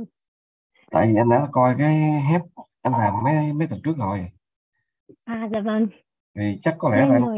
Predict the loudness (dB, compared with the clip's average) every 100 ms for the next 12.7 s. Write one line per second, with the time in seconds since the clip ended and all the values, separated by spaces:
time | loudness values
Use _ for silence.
0 | 0 2 2 2 0 -2 -4 -6 -4 -6
1 | -8 -18 _ _ _ _ _ _ _ _
2 | -6 -4 -2 -4 -4 -6 -4 -4 -4 -4
3 | -4 -6 -6 -6 -4 -4 -4 -4 -6 -10
4 | _ -14 -8 -6 -4 -6 -8 -8 -6 -6
5 | -4 -4 -4 -6 -6 -6 -6 -6 -8 _
6 | _ _ _ -2 -2 0 -2 -2 -4 -8
7 | -14 _ _ _ _ _ _ _ _ -8
8 | -6 -4 -4 -4 -8 _ -20 _ -4 0
9 | 2 2 0 2 4 4 4 2 4 2
10 | 2 0 2 2 2 4 4 4 0 -2
11 | -2 -4 -8 _ _ _ -2 0 0 -2
12 | -2 0 0 0 -6 -6